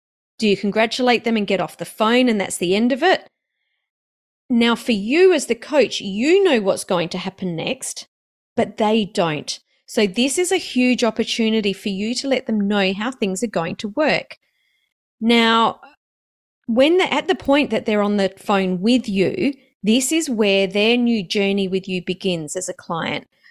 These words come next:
So once you congratulate them and welcome them aboard, now you can make them feel safe and say, "Hey,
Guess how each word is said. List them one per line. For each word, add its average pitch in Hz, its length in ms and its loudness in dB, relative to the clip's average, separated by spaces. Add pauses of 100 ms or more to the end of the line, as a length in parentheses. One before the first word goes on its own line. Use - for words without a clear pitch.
So 240 240 2
once 240 400 -2
you 339 80 -6
congratulate 226 800 -4
them 180 160 -2
and 190 180 -2
welcome 185 380 0
them 170 140 -6
aboard, 220 640 0 (440)
now 220 340 2
you 349 180 2
can 285 200 0
make 220 200 0
them 208 120 -6
feel 180 220 -6
safe 262 460 -2
and 240 100 -2
say, 254 240 -2
"Hey, 330 640 -4